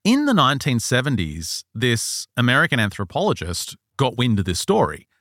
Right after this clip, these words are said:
Uh, his name was William Sachs, and he was doing some, some research or doing some studies on, on this area and came across this story and thought, "This is fascinating. What are these skeletons doing here?"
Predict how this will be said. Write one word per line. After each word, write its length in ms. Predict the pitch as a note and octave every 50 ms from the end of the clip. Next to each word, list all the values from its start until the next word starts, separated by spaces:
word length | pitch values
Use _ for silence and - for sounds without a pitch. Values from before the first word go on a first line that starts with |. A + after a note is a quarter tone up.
| _ _ _ _ _ _
Uh, 320 | - D2+ E2+ E2+ E2+ E2+ F2
his 220 | - G#2+ A2+ G2+
name 140 | G2+ A#2 A2
was 120 | G2+ F#2+ -
William 360 | - A2 A2 A2 A2+ A2+ A2
Sachs, 640 | - - F#2 D#2+ F2 G2+ - _ - - - - - - _
and 600 | - F2+ F2 F2+ F2+ F#2 F2 F2 F2 E2+ - - - _ -
he 180 | A2 G#2+ F#2+
was 160 | F#2 F#2 F2+ F2
doing 320 | G#2 G#2 G#2 G2 G2+ G2
some, 520 | - - - G2+ G2 F#2 F2+ F#2 - - - -
some 240 | - G#2 F#2 E2+
research 560 | F2 F#2+ G2+ G2+ F#2 - - G#2 F#2 F#2+ - -
or 140 | D#2 D#2+
doing 320 | D2+ - A2 G#2 G2 F#2+ F2
some 160 | - - E2+
studies 440 | - - F#2+ F2+ F2 F#2+ F2+ F2+ E2+
on, 380 | F#2 E2+ F2 F2 F2 E2+ E2+ - _
on 160 | - E2+ E2 E2+
this 160 | F2+ F#2 -
area 460 | - G#2+ F#2 F#2 A2+ A#2 G2 F2 D#2+
and 120 | D#2+ F2+ G2+
came 180 | - - A#2
across 320 | C3+ A#2+ - - G#2 - -
this 100 | F#2+ -
story 440 | - - G#2 G2+ A#2 A#2+ G2+ E2+ E2+
and 100 | E2+ E2
thought, 260 | - G2+ F2+ E2 - - _ _ _ _ _ _ _ _ _ _ _ _ _ _
"This 240 | - G#3 A#3+ - -
is 100 | - -
fascinating. 720 | - - - - D3 A#3 A#3+ - - D3 F2 D2+ D2+ E2 F#2
What 200 | F#2 B2+ G3+ B3
are 40 |
these 220 | B3+ - E3 C#3 -
skeletons 560 | - - - F#2 F2+ F2+ - - F2+ E2+ E2+
doing 300 | - G#2+ D3+ A#3 C#4+ B3
here?" 200 | - F#2+ C#2+ -